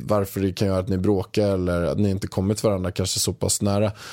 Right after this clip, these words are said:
Och det är bara att kolla på mig och Idas relation. Alltså det tog, vi var ihop i sex år och egentligen så hände typ ingenting.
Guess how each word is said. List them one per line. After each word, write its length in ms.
Och 160
det 180
är 60
bara 140
att 80
kolla 280
på 160
mig 380
och 160
Idas 300
relation. 440
Alltså 160
det 140
tog, 320
vi 140
var 120
ihop 180
i 40
sex 360
år 140
och 60
egentligen 320
så 100
hände 340
typ 300
ingenting. 560